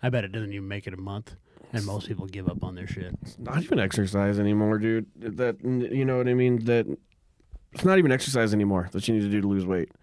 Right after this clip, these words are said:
Speaker 2: Sorry, obviously, yeah, exercise, blah, blah, blah, but it's just fucking diet. Just
Speaker 1: There
Speaker 2: it's
Speaker 1: is an epidemic.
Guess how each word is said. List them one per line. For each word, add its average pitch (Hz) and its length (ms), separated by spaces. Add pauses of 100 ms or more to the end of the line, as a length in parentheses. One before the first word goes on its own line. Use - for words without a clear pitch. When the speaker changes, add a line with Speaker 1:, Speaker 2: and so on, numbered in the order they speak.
(500)
Speaker 2:
Sorry, 127 320
obviously, 95 500
yeah, 95 280
exercise, 95 540
blah, 98 260
blah, 92 80
blah, 98 280
but 95 320
it's 120 300 (180)
just - 200
fucking - 640 (300)
diet. 262 640 (180)
Just 160 220
Speaker 1:
There 175 140
Speaker 2:
it's 208 60
Speaker 1:
is 214 200
an 139 160
epidemic. 165 560